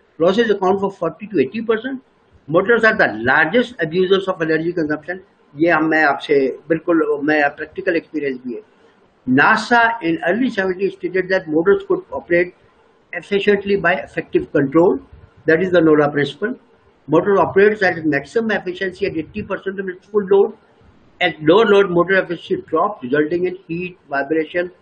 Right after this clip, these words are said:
noise, et cetera। Motors can control its input power requirement according to its torque requirement। Generally, motors are oversized to miscellaneous reasons। अगर वो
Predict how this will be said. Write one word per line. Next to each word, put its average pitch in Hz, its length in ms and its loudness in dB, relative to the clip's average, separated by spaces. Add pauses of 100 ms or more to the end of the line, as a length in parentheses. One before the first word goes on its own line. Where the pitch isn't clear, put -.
(260)
noise, 147 480 2 (100)
et - 160 -12
cetera। - 340 -8 (1700)
Motors 196 320 4
can 190 180 2
control 196 460 4
its 165 160 -2
input 170 400 -4
power 185 220 0
requirement 170 520 -4
according 165 440 -4
to 196 140 -2
its - 180 -12
torque 151 280 -2
requirement। 202 540 -2 (600)
Generally, 214 360 2
motors 175 380 -2
are 185 120 -8 (100)
oversized 175 540 -2
to 170 140 -4
miscellaneous 160 560 -4
reasons। 165 440 -4 (440)
अगर 170 200 0
वो 220 80 2